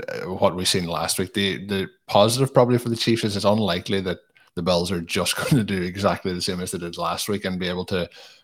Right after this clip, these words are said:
rack up those touchdowns in, in such a kinda efficient manner. But I think that there's a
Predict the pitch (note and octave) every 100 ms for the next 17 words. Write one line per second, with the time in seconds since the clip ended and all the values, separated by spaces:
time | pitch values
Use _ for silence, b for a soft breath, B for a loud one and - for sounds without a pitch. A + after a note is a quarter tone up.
0 | B F#2 F2+ F#2+ F#2+ E2+ F2+ F2 - F2
1 | - F#2 F2 E2+ E2+ - - E2+ - F2+
2 | - F2+ E2 b b b _ F#2 - F2+
3 | - F#2 - F2+ F#2 E2 F2 G2 F#2 F2
4 | B B B B _ _ _ - G2+ A#2
5 | B2 A#2 G#2 - G2+ F#2 F2+ D#2